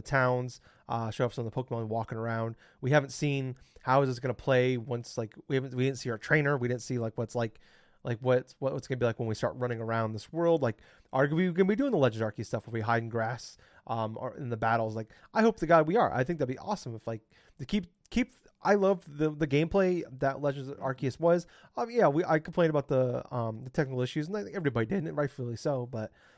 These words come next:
the game was fun enough, and I had a good enough time that, like, I got past it. It was just like, yeah, was it, like, a kind of an eyesore to look at, at times? And was it kind of funny watching things move in stop motion? Yeah, but it's, the game was good enough, and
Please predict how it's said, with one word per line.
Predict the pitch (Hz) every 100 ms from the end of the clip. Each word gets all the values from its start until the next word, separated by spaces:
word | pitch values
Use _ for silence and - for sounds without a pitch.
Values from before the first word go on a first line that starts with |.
| _
the | 147
game | 135 170 165
was | 135 110 _ _ _ _
fun | - 151
enough, | 143 127 127 - -
and | - 117 113 110
I | -
had | 123 123 123
a |
good | 127 131
enough | 120
time | - 127 131 113
that, | 92
like, | 113 113 _ _ _ _ _ _ -
I | 123
got | 120
past | - 117 127
it. | 120 -
It | -
was | 131
just | 131 135
like, | 127
yeah, | 131 131
was | 123 -
it, | 165
like, | 147 127 - _
a | 143
kind | 123 - 139
of | 120
an | 110
eyesore | 123 - 123
to |
look | 123 135
at, | 143
at | 139
times? | 147 151 156 - _ _ -
And | 123
was | 127
it |
kind | 139 135
of | -
funny | 135 131
watching | 127 120 - 120
things | 110 117 113
move | 120
in | 110
stop | - 127 -
motion? | 127 - 190 - _
Yeah, | 320 233 - _ _ _
but | 165 143
it's, | 147 - _ _ _ -
the | 160
game | 185 175
was | 143
good | 127 156
enough, | 139 131 - -
and | 147 123 120 120